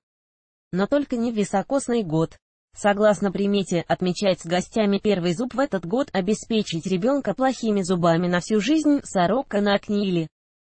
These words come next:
балконе — к приходу гостей и новостей, а если в доме есть больные — к скорейшему выздоровлению, а вот соловей, присевший — на что либо в доме или дворе, несёт в дом богатство и достаток. Синичка, прилетевшая к окну, предупреждает, что скоро придут желанные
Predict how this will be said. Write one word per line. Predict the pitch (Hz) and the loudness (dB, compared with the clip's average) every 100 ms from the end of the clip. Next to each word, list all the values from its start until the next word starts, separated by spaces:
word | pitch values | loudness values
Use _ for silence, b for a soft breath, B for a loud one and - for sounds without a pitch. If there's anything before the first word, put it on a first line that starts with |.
| _ _ - | _ _ -2
балконе — | 180 180 - 262 277 214 165 | 0 0 0 0 2 2 0
к | - | -4
приходу | 202 - 254 220 180 | -4 -2 0 0 2
гостей | 170 165 - 202 | 0 -2 -2 0
и | 202 | 0
новостей, | 185 180 - 269 285 | 0 0 0 -2 0
а | 160 | 0
если | 156 156 185 | 0 -2 -2
в | 170 | -2
доме | 185 269 226 | 0 0 0
есть | 190 170 165 | 0 -2 0
больные — | 185 190 254 262 - | 0 2 0 -2 -4
к | - | -12
скорейшему | - 196 180 226 277 - 196 | -6 -2 0 0 -2 -2 0
выздоровлению, | 175 185 180 180 175 254 269 220 | -2 -4 -2 0 0 0 0 0
а | 180 | 0
вот | 180 190 | 0 0
соловей, | 202 190 185 175 165 | 0 2 2 0 0
присевший — | 196 196 269 - 269 - | -2 -2 -2 -2 -4 -4
на | 180 185 | -4 -6
что | - 180 160 - _ _ _ _ _ _ 175 | -4 -4 -6 -8 _ _ _ _ _ _ -2
либо | 226 190 160 | 0 2 2
в | |
доме | 156 240 220 208 | 4 4 4 2
или | 196 202 190 | 0 -2 0
дворе, | 170 175 220 294 | 2 2 2 -2
несёт | 196 190 - 202 | 0 -2 0 -4
в | 175 | -2
дом | 170 180 | -2 2
богатство | 190 190 196 - 190 | 2 4 2 0 -4
и | 185 | 0
достаток. | 175 190 214 175 156 - | 0 0 2 2 0 -6
Синичка, | - 220 214 277 - 202 160 | -8 -2 0 -2 -2 -2 -2
прилетевшая | - 190 185 - 208 - 180 | -2 -2 -2 -2 -4 -2 -2
к | 165 | -2
окну, | 185 202 254 | -2 -2 -4
предупреждает, | 165 170 175 180 160 233 262 - | -4 -2 0 -2 2 2 2 0
что | - - 220 | -8 -4 -4
скоро | - 214 190 | 0 0 0
придут | 185 180 247 214 | 0 0 0 -2
желанные | 185 175 151 151 147 | -4 -2 -2 -2 -4